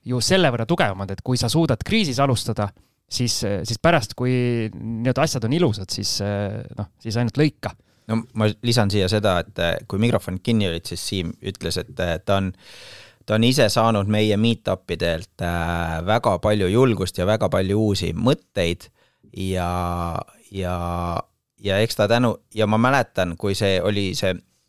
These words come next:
Speaker 2: esimene, esimene meetup, äh, mille pealkiri vist oli, et, äh, kas ostan,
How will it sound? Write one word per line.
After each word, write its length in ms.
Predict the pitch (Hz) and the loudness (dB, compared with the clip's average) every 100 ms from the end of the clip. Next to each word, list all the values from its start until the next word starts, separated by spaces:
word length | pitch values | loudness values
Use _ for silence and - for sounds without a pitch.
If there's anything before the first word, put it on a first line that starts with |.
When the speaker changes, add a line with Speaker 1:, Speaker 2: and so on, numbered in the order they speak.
| - - | -18 -2
Speaker 2:
esimene, 640 | 117 131 113 101 95 92 90 | 0 2 2 0 -2 -2 0
esimene 360 | 123 123 104 | 0 2 2
meetup, 480 | 104 120 - 92 90 _ | 2 0 0 -4 -6 _
äh, 300 | 90 87 90 | -2 0 -2
mille 200 | 90 92 | -4 -2
pealkiri 360 | 113 98 90 90 | 0 -2 -2 -6
vist 220 | 85 - | -6 -6
oli, 160 | 92 92 | -4 -4
et, 240 | - - | -4 -6
äh, 160 | 95 95 - - - _ _ _ _ _ _ _ _ - | -6 -4 -8 -16 -20 _ _ _ _ _ _ _ _ -12
kas 300 | 92 - - - | -8 -8 -8 -6
ostan, 420 | 113 - 90 | -6 -4 -4